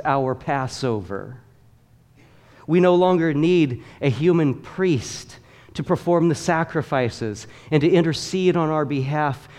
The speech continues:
before God because Christ is our high priest and our Passover lamb. Hebrews chapter seven, verses twenty-six to twenty-seven says, "For it was fitting for us to have such a high priest,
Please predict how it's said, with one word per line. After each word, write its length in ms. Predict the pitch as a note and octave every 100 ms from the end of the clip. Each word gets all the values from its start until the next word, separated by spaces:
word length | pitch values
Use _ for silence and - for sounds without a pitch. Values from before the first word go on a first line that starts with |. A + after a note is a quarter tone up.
| -
before 380 | D3+ C#3 E3 D3
God 400 | B2 D3+ C#3+ A#2+ - - -
because 400 | E3 D#3+ E3 -
Christ 680 | - - F3 F3+ D3+ - F3
is 400 | F3 F#3 F3+ D3+ -
our 340 | D#3 D3+ D3+
high 320 | C3+ D3 D3+
priest 580 | C3 - D3+ C3+ - - - - - - -
and 640 | E3+ G3+ F#3+ C#3 G#2 F#2+ G#2+ - - - - - -
our 280 | D3+ D3 C3
Passover 760 | - D#3 D3+ - E3 D3 C3 B2+
lamb. 720 | C3 C3 B2+ G#2 F2 A#2+ C3 - - _ _ _ _ _ - _ - -
Hebrews 340 | - E3 E3 -
chapter 320 | F3 D#3 D3
seven, 400 | - E3 D3+ C#3
verses 280 | B2+ - B2
twenty-six 480 | D#3 C#3+ - C#3+
to 60 | -
twenty-seven 520 | - D3+ C3 - C#3+
says, 300 | B2 C3+ B2 - - -
"For 200 | - F#3
it 40 |
was 240 | F#3 F3 -
fitting 460 | - - G3+ G3
for 220 | E3+ - D#3
us 180 | C#3
to 80 | -
have 260 | D3 D3+ B2+
such 280 | - D#3 D#3
a 60 |
high 200 | B2 D3
priest, 640 | C3+ - C#3 G#2+ - -